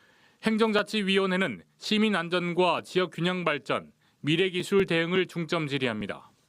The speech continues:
올해 울산 산불 발생 후 재난재해 대응 체계, 원자력과 산업시설의 중대재해 예방, 새 정부 국정운영 기조와 울산의 정책 연계성, 에이아이 시대 시 차원의 대응 전략 등이 논의될 예정입니다.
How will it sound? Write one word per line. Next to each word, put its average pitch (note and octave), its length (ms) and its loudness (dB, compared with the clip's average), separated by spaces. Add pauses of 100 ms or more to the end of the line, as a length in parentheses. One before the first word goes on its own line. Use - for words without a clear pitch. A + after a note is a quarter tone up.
(640)
올해 G3 260 4
울산 G3 400 -2
산불 A3 440 2
발생 F3+ 340 -2
후 C3+ 300 0
재난재해 F#3+ 600 0
대응 F3+ 320 0
체계, E3 420 -4 (300)
원자력과 F3+ 720 2
산업시설의 F#3 720 -2
중대재해 F3+ 680 -2
예방, C#3+ 320 -2 (480)
새 A3 160 0
정부 G#3 340 2
국정운영 F#3+ 500 2
기조와 E3+ 480 -2 (260)
울산의 F#3+ 360 0
정책 F3 400 -2
연계성, D3 600 -2 (560)
에이아이 F#3 280 2
시대 G3 380 0
시 - 200 -6
차원의 F#3 560 0
대응 F3+ 260 -2
전략 E3+ 280 -2
등이 D#3+ 200 -2
논의될 D#3 380 0
예정입니다. A2 640 -6